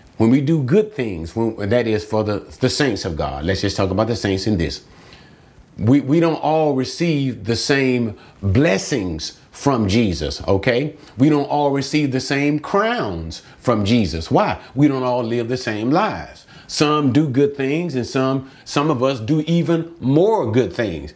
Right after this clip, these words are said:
Sometimes we do bad things. So therefore, there will be a measure. Jesus will judge each and every one of us in accordance, and we see that in the New Testament all the time.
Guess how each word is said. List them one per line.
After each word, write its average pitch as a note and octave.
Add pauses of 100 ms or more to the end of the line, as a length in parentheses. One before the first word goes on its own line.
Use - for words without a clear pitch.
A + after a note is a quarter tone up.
(120)
Sometimes A2
we C3+
do C#3+
bad A#2
things. D#2 (240)
So C3+
therefore, C#3
there C3+
will C3
be B2+
a A#2+
measure. D3+ (300)
Jesus C#3
will A2
judge D3 (100)
each F#3
and D3
every C#3
one E3+
of A2
us A2+ (280)
in C#3+
accordance, B2+
and C3
we D3+
see E3+
that B2+
in B2
the A2
New A#2+
Testament A2
all G2
the A2
time. G#2+